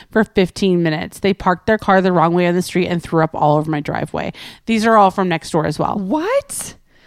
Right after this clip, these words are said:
Speaker 1: Okay, number
Speaker 2: That's definitely a Vegas next door.
Speaker 1: No, <laughs> right? Number two, I found this dog in my front yard. If you're looking for him, he is mine now. The penalty for letting your dog walk around in extreme heat should be losing your dog and having someone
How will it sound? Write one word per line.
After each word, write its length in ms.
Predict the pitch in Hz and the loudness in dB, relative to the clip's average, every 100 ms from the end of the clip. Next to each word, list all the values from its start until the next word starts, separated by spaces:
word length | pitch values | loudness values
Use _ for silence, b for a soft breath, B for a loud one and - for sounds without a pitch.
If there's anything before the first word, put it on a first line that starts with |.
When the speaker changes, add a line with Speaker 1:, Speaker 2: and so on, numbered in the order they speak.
| b b b b | b b b b
Speaker 1:
Okay, 320 | 196 185 147 175 202 | -6 -4 -4 -8 -6
number 400 | 208 214 226 240 | -2 0 2 4
Speaker 2:
That's 240 | 226 277 | 2 2
definitely 280 | 208 202 170 | 2 2 2
a 60 | 143 | 2
Vegas 440 | 147 151 170 - | 2 2 0 -2
next 260 | 151 - - | -6 -6 -4
door. 360 | 151 156 165 _ _ _ _ _ _ _ | -2 -2 -4 _ _ _ _ _ _ _
Speaker 1:
No, 260 | 226 226 240 165 170 | 0 4 4 2 -4
<laughs> 140 | - | -4
right? 300 | 190 165 196 B B B | -4 -4 -6 B B B
Number 420 | 208 214 208 208 | 0 2 4 4
two, 240 | - 180 170 | 2 2 2
I 140 | 196 | 2
found 240 | 214 214 | 4 4
this 180 | 277 254 | 4 4
dog 240 | 208 185 185 | 6 6 4
in 100 | 185 | 2
my 140 | 170 | 2
front 240 | 170 185 | 2 0
yard. 380 | 160 156 156 - | 2 4 4 0
If 140 | 175 214 | 0 4
you're 100 | 226 | 4
looking 300 | 190 214 208 | 4 0 -2
for 100 | 202 | 2
him, 220 | 226 226 | 2 2
he 160 | 202 185 | 2 2
is 120 | 160 | 2
mine 320 | 160 147 160 | 0 2 0
now. 280 | 147 143 151 B B | 0 0 -2 B B
The 80 | - | -2
penalty 400 | 226 226 254 277 | 2 2 4 2
for 160 | 220 196 | 2 4
letting 240 | 185 190 | 4 2
your 100 | 180 | 2
dog 320 | 170 160 175 | 4 4 6
walk 240 | 175 180 170 | 4 4 2
around 160 | 170 | 2
in 60 | 175 | 0
extreme 480 | 160 - 170 170 175 | -6 -6 -2 -2 -2
heat 240 | 170 151 | -4 -2
should 100 | 185 | -2
be 140 | 170 | -2
losing 400 | 156 160 165 190 | 0 0 0 0
your 100 | 202 | 0
dog 300 | 185 165 165 | 4 4 4
and 80 | 175 | 0
having 200 | 165 175 | -2 -2
someone 480 | 165 170 170 170 | -2 0 0 -2